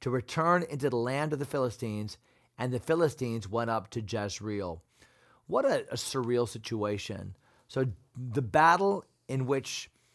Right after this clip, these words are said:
uh, Saul is going to die. So that night that David is sleeping and realizes, "Wow, I'm off the hook. I can go home. We're not gonna die. None of my men are gonna die. We're gonna go back to our wives and our children."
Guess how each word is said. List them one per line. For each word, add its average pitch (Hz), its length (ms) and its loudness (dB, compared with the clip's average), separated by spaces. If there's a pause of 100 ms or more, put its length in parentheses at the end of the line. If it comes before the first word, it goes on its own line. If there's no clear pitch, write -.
(300)
uh, 107 240 0
Saul 156 540 4
is 127 120 -2
going 127 320 -4
to 104 120 -4
die. 90 640 -6 (720)
So 131 560 8
that 147 420 8
night 139 560 2
that 120 160 -4
David 139 340 4
is 120 140 0
sleeping 120 800 -2
and 110 120 -2
realizes, 123 720 0
"Wow, 139 460 -4 (200)
I'm 113 160 -2
off 120 200 2
the 107 100 -4
hook. 143 440 -4 (200)
I 110 140 0
can 113 160 -6
go 113 180 0
home. 98 460 -6 (100)
We're 110 100 0
not 120 200 0
gonna 117 180 -2
die. 117 340 0
None 107 200 -2
of 117 80 2
my 117 100 0
men 123 240 -2
are 120 60 -2
gonna 95 240 -6
die. 82 380 -8 (160)
We're 123 100 -4
gonna 131 120 2
go 127 140 2
back 120 220 2
to 135 100 0
our 123 120 2
wives 127 380 2
and 104 80 -6
our 107 120 -4
children." 113 540 -4